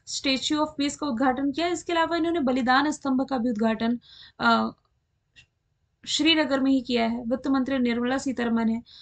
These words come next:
जो कि जीएसटी परिषद की भी अध्यक्ष होती हैं। अगरतला में किसका उद्घाटन? जीएसटी भवन की आधारशिला उन्होंने रखी है। आईसीसी मेंस वर्ल्ड कप के लिए इस साल जो होगा भारत होस्ट करेगा,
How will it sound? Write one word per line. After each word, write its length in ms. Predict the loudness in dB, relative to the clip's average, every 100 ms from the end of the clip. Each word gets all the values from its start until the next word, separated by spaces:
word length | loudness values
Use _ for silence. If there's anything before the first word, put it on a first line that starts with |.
| -12 -6
जो 140 | -4
कि 140 | -2
जीएसटी 400 | -2 0 0 -2
परिषद 420 | -4 -2 0 -2 -2
की 80 | -2
भी 180 | 0 0
अध्यक्ष 520 | -2 -4 -2 -2 -2
होती 260 | -2 -2
हैं। 100 | -2 -2
अगरतला 480 | -2 -2 -2 0 0
में 200 | -2 -4 _ _ _ _ _ _ _ -8
किसका 260 | -6 0 0
उद्घाटन? 400 | 0 0 0 0
जीएसटी 400 | 2 0 -2 -2
भवन 280 | 0 0 -2
की 320 | -2 -6 -8 _ _ _ _ _ _ 0
आधारशिला 600 | 2 4 2 2 2 4
उन्होंने 300 | 4 2 -2
रखी 240 | -4 -6
है। 80 | -6 -8 -18 -6 4
आईसीसी 360 | 6 6 2
मेंस 200 | 2 4 4
वर्ल्ड 380 | 4 6 6
कप 200 | 2 -2 -2
के 100 | -2
लिए 120 | -2
इस 240 | -2 -4
साल 160 | 2 2
जो 120 | 4
होगा 200 | 2 2
भारत 380 | 2 2 2 0
होस्ट 220 | -2 -2
करेगा, 440 | -2 -2 0 -2